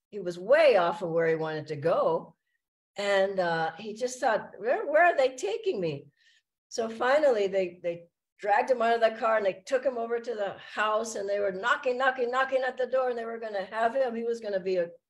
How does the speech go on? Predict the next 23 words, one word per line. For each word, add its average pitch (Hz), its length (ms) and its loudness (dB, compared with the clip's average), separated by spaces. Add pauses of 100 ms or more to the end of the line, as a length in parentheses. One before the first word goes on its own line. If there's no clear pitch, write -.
(100)
a, 180 100 -4 (320)
used 233 480 -6
as 175 360 0
some, 180 300 -6 (240)
in 180 120 -2
some 180 460 0
robbery 160 500 2
or 135 80 0
something. 131 440 -10 (1600)
Nobody 208 380 4
came 190 240 6
to 165 80 -2
the 160 100 0
door, 151 240 -2
so 147 140 -4
they 170 140 0
just 180 400 -6 (180)
told 190 160 6
him 180 100 2
to 160 60 -2
get 277 260 4
out. 175 360 2
<laughs> - 40 -20